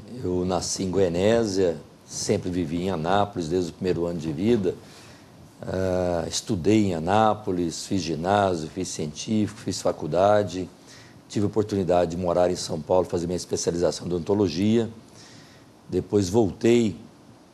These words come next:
e fui pro interior de Goiás, aonde começamos a fazer o Partido dos Trabalhadores. Então, eu sou um dos fundadores, desde oitenta e dois, do Partido dos Trabalhadores. Morei na cidade de Porangatu, desenvolvi ali uma atividade, fui candidato a prefeito em mil novecentos e oitenta e oito,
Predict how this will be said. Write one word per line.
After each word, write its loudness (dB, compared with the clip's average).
e 2
fui 0
pro 0
interior 4
de -4
Goiás, 4
aonde -2
começamos -2
a 0
fazer 0
o 0
Partido -4
dos -6
Trabalhadores. 0
Então, -4
eu -4
sou -6
um -4
dos -6
fundadores, 0
desde 0
oitenta -2
e 2
dois, 0
do -4
Partido -2
dos -8
Trabalhadores. 2
Morei 2
na -2
cidade -2
de -14
Porangatu, 0
desenvolvi 2
ali 4
uma 2
atividade, 2
fui -2
candidato 0
a -8
prefeito 0
em 0
mil 2
novecentos 0
e 4
oitenta 0
e 2
oito, 2